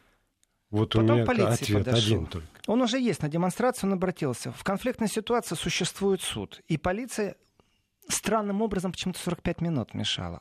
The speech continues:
Speaker 2: И вот когда снежный ком нарастал, выяснилось, что это человек, который обратился к полиции, он сам работает в полиции.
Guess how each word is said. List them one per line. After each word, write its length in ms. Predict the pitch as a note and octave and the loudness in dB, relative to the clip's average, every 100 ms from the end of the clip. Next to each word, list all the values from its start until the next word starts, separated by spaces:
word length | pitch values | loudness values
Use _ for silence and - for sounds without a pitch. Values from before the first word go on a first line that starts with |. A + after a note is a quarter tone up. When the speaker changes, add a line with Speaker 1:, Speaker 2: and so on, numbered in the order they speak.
| _ _ - | _ _ -2
Speaker 2:
И 40 | |
вот 140 | D#3+ F#3 | 0 0
когда 180 | F#3 F#3+ | 0 -2
снежный 360 | - F3 F#3 | 0 0 0
ком 200 | - F3 | 0 2
нарастал, 440 | D#3 F3 - A3 F3 | 2 0 0 -2 0
выяснилось, 440 | F3+ F3+ - F#2+ | 0 0 -4 -6
что 120 | - | -4
это 100 | F3 | -4
человек, 440 | - E3 F3 A3 C4 | -2 0 0 0 -2
который 340 | C3+ - B2+ | -6 -2 0
обратился 540 | A#2+ D3 - C#3 - A#2 | 0 -2 -2 -4 -4 -8
к 100 | - | -4
полиции, 480 | C#3+ A#2+ - - - | -2 -2 -4 -6 -4
он 120 | G#3 | -2
сам 260 | - F#3+ | -2 0
работает 400 | C#3+ C#3 D#3 A#2+ | 0 -2 -4 -6
в 80 | - | -8
полиции. 560 | B2 A#2+ F#2 - - | -4 -2 -4 -8 -16